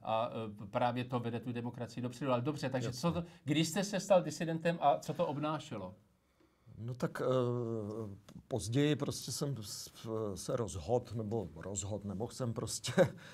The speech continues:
Speaker 2: zkousnout tu konsolidační, tu, eh, normalizační politiku, tak jsem se přesouval prostě do českého undergroundu, v
Speaker 1: Mhm.
Speaker 2: podstatě, jo, na
Speaker 1: Mhm.
Speaker 2: začátku.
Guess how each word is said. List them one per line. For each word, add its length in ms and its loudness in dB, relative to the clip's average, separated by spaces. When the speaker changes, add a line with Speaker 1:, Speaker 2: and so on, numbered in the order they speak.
Speaker 2:
zkousnout 920 -4
tu 100 -6
konsolidační, 1120 0
tu, 520 0
eh, 240 -2
normalizační 720 -4
politiku, 640 -4
tak 180 -6
jsem 160 -6
se 120 -4
přesouval 600 -4
prostě 400 -8
do 100 -4
českého 520 -6
undergroundu, 880 -8
v 20 -12
Speaker 1:
Mhm. 220 -2
Speaker 2:
podstatě, 640 -2
jo, 240 -8
na 180 0
Speaker 1:
Mhm. 80 0
Speaker 2:
začátku. 680 -4